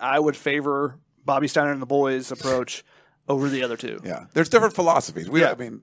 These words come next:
Speaker 1: Ivan
Speaker 2: we're
Speaker 1: Lewis
Speaker 2: no
Speaker 1: was
Speaker 2: experts
Speaker 1: very
Speaker 2: here.
Speaker 1: focused on flexibility and, you know, stretching and all that type.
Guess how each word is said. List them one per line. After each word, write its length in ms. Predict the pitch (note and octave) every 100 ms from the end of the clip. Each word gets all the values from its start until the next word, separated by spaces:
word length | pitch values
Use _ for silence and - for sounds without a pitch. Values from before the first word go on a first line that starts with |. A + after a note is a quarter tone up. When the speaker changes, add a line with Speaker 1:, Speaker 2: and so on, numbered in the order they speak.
| _
Speaker 1:
Ivan 240 | D3 E3 E3+
Speaker 2:
we're 100 | F3
Speaker 1:
Lewis 140 | F3+ C3+
Speaker 2:
no 60 |
Speaker 1:
was 100 | C3 C3+
Speaker 2:
experts 180 | -
Speaker 1:
very 120 | D#3 E3
Speaker 2:
here. 80 | D#3
Speaker 1:
focused 500 | D#3 D#3 E3+ D3+ D#3
on 440 | D3 C#3+ C#3+ C3+
flexibility 880 | - B2 - C#3+ E3+ F3+ F3+ F3 D3+
and, 420 | C3+ B2+ B2 A#2
you 80 | B2
know, 80 | A2
stretching 560 | - E3 D#3 D#3 D3+
and 80 | C#3
all 140 | C3+ C#3+
that 160 | D#3
type. 280 | E3 D3+